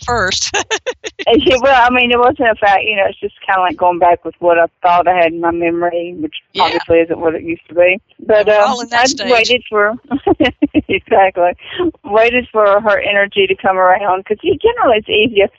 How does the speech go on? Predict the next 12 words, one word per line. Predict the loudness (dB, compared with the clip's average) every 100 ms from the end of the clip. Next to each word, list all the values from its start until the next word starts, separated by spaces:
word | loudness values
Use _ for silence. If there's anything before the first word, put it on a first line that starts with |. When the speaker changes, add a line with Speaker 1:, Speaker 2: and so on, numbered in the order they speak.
| -8
Speaker 2:
just | -6 0
call | 0 2
her | 0
name | 0 -2 -2
and, | -4 -4
and | -4 -2
know | 2 4 2
that | 0 -6 _ _
I | -6 -4
feel | 0 0
her, | 2 -4 -4
but | 0 0